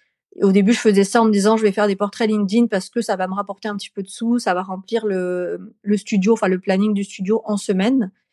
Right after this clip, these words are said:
Et en fait, j'ai vraiment kiffé la relation one-to-one parce que j'arrivais vraiment à me connecter à l'autre. Alors que quand t'es photographe face à une famille, tu crées une connexion familiale.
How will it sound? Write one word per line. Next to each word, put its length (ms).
Et 100
en 60
fait, 220
j'ai 240
vraiment 720
kiffé 360
la 120
relation 400
one-to-one 880
parce 120
que 120
j'arrivais 320
vraiment 300
à 20
me 80
connecter 420
à 80
l'autre. 400
Alors 220
que 80
quand 200
t'es 100
photographe 440
face 200
à 20
une 140
famille, 280
tu 140
crées 180
une 140
connexion 540
familiale. 640